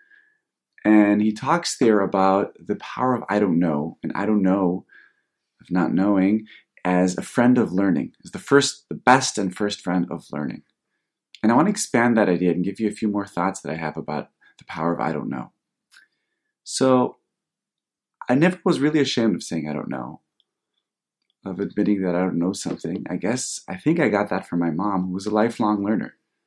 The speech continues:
And at age fifty, after completing two and a half degrees, went back to school to do an undergrad in social work. And I remember I was, I think, sixteen, seventeen at the time. She was fifty years old, and she was studying with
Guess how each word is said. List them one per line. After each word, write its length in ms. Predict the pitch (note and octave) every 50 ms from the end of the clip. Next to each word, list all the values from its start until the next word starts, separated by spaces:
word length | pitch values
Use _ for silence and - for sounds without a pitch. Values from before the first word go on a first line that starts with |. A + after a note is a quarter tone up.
| _ _ _ _ _ _ _
And 140 | G2 F#2+ F#2+
at 60 | F#2+
age 260 | G2 G2 F#2+ - -
fifty, 380 | - B2 C#3 C3+ - - G2+ F2+
after 320 | F2 F2+ - - F#2 F2+
completing 520 | - - E2+ - - A#2 B2 F2 F2 D#2+
two 140 | - - G2+
and 80 | F#2+ F2+
a 60 | F2+
half 160 | F2+ E2 E2
degrees, 580 | - - - - G2 G#2+ G2+ F2+ F#2 F#2 F#2 -
went 160 | F#2+ F#2 E2+
back 260 | F#2 F#2 - - - -
to 100 | - -
school 360 | - - - A2 G#2+ G2+ F#2+
to 100 | - G#2
do 120 | - G2 G2
an 120 | G2 - -
undergrad 520 | G2+ B2 C3 B2+ G#2+ - F#2+ F2 E2 E2
in 80 | D#2+ -
social 480 | - - - B2 C#3 C3+ - - C#2+
work. 300 | G#1+ G1+ G1+ - _ _ _ _ _ _ _ _ _ _ _ _ _ _ _ _ _ _ _ _ _ _ _ _ _ _
And 120 | - G2
I 20 | G2
remember 340 | F#2+ F#2 G2+ A2 G#2+ G#2+ F#2
I 100 | E2+ F#2
was, 320 | F#2 F2+ - - - - -
I 60 | F2+
think, 180 | - G2+ F2+ -
sixteen, 480 | - - E2 - - - G2+ G#2+ G#2+
seventeen 480 | G#2+ - F#2 F2+ G#2 G#2 G#2 - G#2+ G2+
at 80 | G2
the 80 | F#2 E2
time. 300 | D#2+ - G2 F2 F2+ F#2
She 140 | - - F2+
was 120 | F2 -
fifty 380 | - - C3 B2+ B2+ - - G#2
years 240 | G2 F#2+ F2+ - G2
old, 180 | G2 A2 A#2
and 100 | A2 G2
she 140 | - - D#2+
was 100 | D2 -
studying 440 | - - G2+ G#2 A2+ A2 G#2 G2+ F2+
with 300 | E2+ E2 - - -